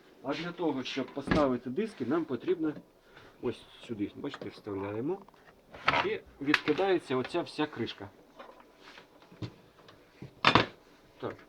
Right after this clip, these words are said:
Тут у нас є комплект шайбочок,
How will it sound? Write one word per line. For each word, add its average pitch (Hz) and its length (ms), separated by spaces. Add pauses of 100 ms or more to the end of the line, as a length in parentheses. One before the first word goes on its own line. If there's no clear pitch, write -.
(2000)
Тут - 200
у 151 60
нас 131 240
є 123 100
комплект 123 560 (220)
шайбочок, 175 540